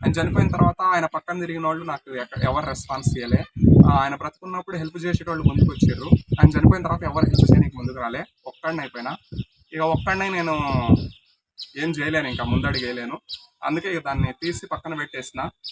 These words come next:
తర్వాత రిలీజ్ చేద్దామని చెప్పి. ఎప్పటికైనా రిలీజ్ చేస్తా, దాన్ని ఎట్లా నేను బయటికి తీసుకొస్తా. ఆ, ఇంకా ఇంకో విషయం వచ్చేసి,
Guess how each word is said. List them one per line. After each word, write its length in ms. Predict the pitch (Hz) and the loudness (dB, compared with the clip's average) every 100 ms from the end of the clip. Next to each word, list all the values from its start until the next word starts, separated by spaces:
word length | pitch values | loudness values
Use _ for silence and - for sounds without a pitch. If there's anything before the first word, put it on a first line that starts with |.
| - | -6
తర్వాత 220 | 139 151 | -4 -4
రిలీజ్ 320 | 135 131 127 | -6 -8 -8
చేద్దామని 340 | 127 123 120 113 | -8 -6 -8 -12
చెప్పి. 180 | - 175 | -10 -8
ఎప్పటికైనా 400 | - 170 185 165 | -6 -8 -10 -10
రిలీజ్ 300 | 143 156 - | -8 -10 -10
చేస్తా, 300 | 143 - 165 - _ _ _ 135 | -14 -8 -10 -10 _ _ _ -6
దాన్ని 180 | 131 | -6
ఎట్లా 140 | 127 143 | -6 -8
నేను 160 | 143 131 | -8 -10
బయటికి 220 | 120 131 | -12 -12
తీసుకొస్తా. 580 | 120 - 117 - - 170 _ _ _ _ _ _ 156 | -14 -14 -16 -16 -12 -12 _ _ _ _ _ _ -6
ఆ, 380 | 156 151 151 | -2 -2 -2
ఇంకా 240 | 147 151 151 | -4 -8 -8
ఇంకో 260 | 151 151 | -6 -6
విషయం 360 | 156 151 170 165 | -10 -10 -10 -8
వచ్చేసి, 800 | 160 - 156 - 190 180 156 | -8 -10 -10 -12 -8 -6 -4